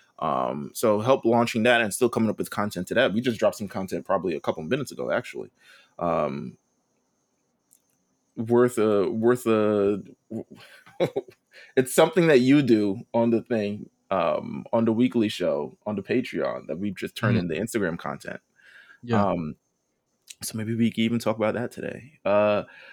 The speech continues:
Speaker 1: but initially I was supposed to do that. Um, then I said, "You know what? I'm not gonna do it. I'm just gonna hang out." What did I do? Fuck, I binged some shows. I've been watching basketball like crazy.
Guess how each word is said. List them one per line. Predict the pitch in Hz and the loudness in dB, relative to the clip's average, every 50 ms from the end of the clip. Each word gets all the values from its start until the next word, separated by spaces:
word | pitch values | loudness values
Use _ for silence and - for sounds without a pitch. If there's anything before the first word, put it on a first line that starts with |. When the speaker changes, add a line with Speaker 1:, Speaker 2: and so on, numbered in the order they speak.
| - _ _ | -20 _ _
Speaker 1:
but | - 107 135 131 123 120 - - - | 0 4 6 8 8 6 6 4 4
initially | 131 135 151 160 - 190 170 143 | 4 4 4 4 4 6 6 6
I | |
was | 139 139 | 6 4
supposed | - 147 127 123 | 2 0 -2 0
to | 113 | 2
do | 123 123 120 | 4 4 6
that. | 117 113 120 123 123 - - _ _ _ _ _ _ - | 8 8 8 6 6 4 0 _ _ _ _ _ _ -2
Um, | 85 92 92 90 87 87 92 95 110 - _ _ _ _ _ _ _ _ _ _ - - - - | 0 0 2 2 0 0 -2 -4 -8 -12 _ _ _ _ _ _ _ _ _ _ -20 -14 -8 -4
then | 123 127 | 0 2
I | 127 127 | 2 2
said, | - - 120 113 | 2 2 2 2
"You | 113 120 | 2 2
know | 117 113 | 2 2
what? | 117 117 - | 2 2 0
I'm | 92 92 | -2 -2
not | 92 90 90 | -2 -4 -4
gonna | 92 90 82 | -4 -4 -4
do | 76 69 69 73 | -2 -2 -2 -2
it. | 73 - | -2 -4
I'm | - 98 | -6 -6
just | 87 95 - - | -6 -6 -6 -6
gonna | 104 85 73 76 67 52 - - | -6 -6 -4 -6 -6 -8 -10 -12
hang | - - - 113 110 110 104 | -10 -6 -2 -2 0 0 0
out." | 95 92 90 90 92 - - - | 0 0 0 -2 -2 -4 -8 -10
What | 104 107 | -6 -4
did | 110 110 104 110 | -4 -2 -2 0
I | 95 87 82 80 85 - - _ _ _ _ _ _ _ _ _ _ _ _ _ _ _ _ _ _ _ _ _ _ _ _ _ _ - 113 | 0 0 -2 -4 -6 -10 -14 _ _ _ _ _ _ _ _ _ _ _ _ _ _ _ _ _ _ _ _ _ _ _ _ _ _ -14 -6
do? | 107 131 139 151 151 143 135 123 117 107 101 98 113 113 - - | 0 4 6 6 8 8 8 6 6 4 2 -2 -4 -6 -10 -12
Fuck, | - - - - 92 113 127 - - | -18 -12 -6 -4 -4 -4 -4 -4 -4
I | 98 80 73 - - _ _ _ _ _ _ _ _ _ - | -2 -2 -4 -4 -8 _ _ _ _ _ _ _ _ _ -8
binged | 117 - 135 131 143 147 - | 2 4 6 6 6 4 0
some | - - 151 147 | -2 -2 0 0
shows. | 139 - - 139 131 127 123 120 123 123 120 113 | 0 0 2 4 6 6 8 8 8 8 6 4
I've | - - 101 | 2 -2 -2
been | 98 98 98 95 | 0 0 0 0
watching | 104 110 113 - - 104 95 | 0 0 -2 -2 -2 -2 0
basketball | 90 104 98 95 113 - - - 80 90 92 90 87 | 2 4 4 4 2 0 -4 -6 -4 0 0 2 2
like | 80 65 - | 2 0 -2
crazy. | - - - - 107 90 90 95 90 87 92 90 85 85 87 - | -6 -8 -4 0 0 2 2 2 0 0 -2 -2 -2 -2 -4 -6